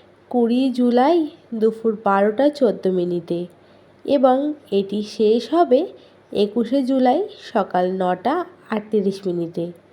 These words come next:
উদয়া তিথি অনুযায়ী একুশে জুলাই একাদশী পালিত হবে। দ্বাদশী তিথি থাকবে বাইশ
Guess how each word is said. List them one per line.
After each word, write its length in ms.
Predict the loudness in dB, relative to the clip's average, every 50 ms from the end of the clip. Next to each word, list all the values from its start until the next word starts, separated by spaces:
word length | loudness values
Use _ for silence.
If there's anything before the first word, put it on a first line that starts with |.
| _ _ _ -20 -20 -20 _ _ _ _ -6 0
উদয়া 480 | 0 0 4 4 6 6 8 6 6
তিথি 380 | 6 4 2 4 6 6 6 6
অনুযায়ী 600 | 6 6 6 4 4 6 6 6 6 4 2 -2 -8 -12 _ _ _ -6 -4
একুশে 480 | -4 -2 0 0 -2 0 2 0 0
জুলাই 500 | 2 2 4 6 6 6 4 4 0 -4 -8 -14 _ _ -8
একাদশী 580 | -6 -2 2 2 2 4 2 0 2 2 0
পালিত 420 | 0 0 -2 -2 0 -2 -2 -2 -4
হবে। 460 | -4 -2 -4 -4 -4 -4 -6 -6 -8 -12 _ _ _ _ _ _ -20 -20 _ _ _ _ -12 -8
দ্বাদশী 600 | -4 -2 0 0 0 2 2 2 2 2 2 2
তিথি 280 | 4 2 2 4 2 0
থাকবে 560 | 2 0 0 0 0 2 2 2 2 2 -2 -6 -14 -14 -10
বাইশ 500 | -6 0 2 2 4 4 2 0 -2